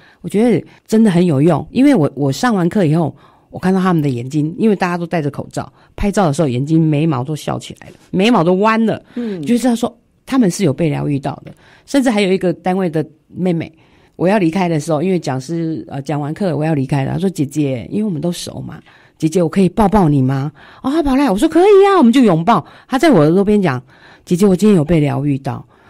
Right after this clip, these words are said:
Speaker 1: 我说：“这样子的话，我的目的就达成了。”
Speaker 2: 是。
Speaker 1: 回去以后多，多种种花，把你今天的作品拿回去好好的欣赏，心情不好的时候就去做做，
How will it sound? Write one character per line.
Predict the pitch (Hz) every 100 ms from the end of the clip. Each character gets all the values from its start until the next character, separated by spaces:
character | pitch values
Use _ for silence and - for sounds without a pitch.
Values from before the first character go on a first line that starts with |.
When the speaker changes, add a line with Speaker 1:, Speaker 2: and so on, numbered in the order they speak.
| - _
Speaker 1:
我 | -
说 | - 214
：“这 |
样 | 202
子 | 160
的 | 147
话， | 170
我 | 127
的 | 131
目 | 170 151
的 | 160
就 | 156
达 | 151 123
成 | 127 120 -
了。” | 120 - _ _ _ _
Speaker 2:
是。 | - 196 175
Speaker 1:
回 | 170
去 | 220
以 | 196
后 | 180
多， | 190 190
多 | - 196
种 | 190 180
种 | 180 180
花， | 175 175 175 - -
把 | 175
你 | 175
今 | 185
天 | 190
的 | 185
作 | 190
品 | 180 156
拿 | 165
回 | 165
去 | 160
好 | 175 175 185
好 |
的 | 160
欣 | 160 175 180
赏， | 180 127 - _ - - -
心 | 233
情 | 226 214
不 | 247
好 | 214
的 | 190
时 | 190
候 | 214 165
就 | - 202
去 | 214
做 | - 214
做， | 208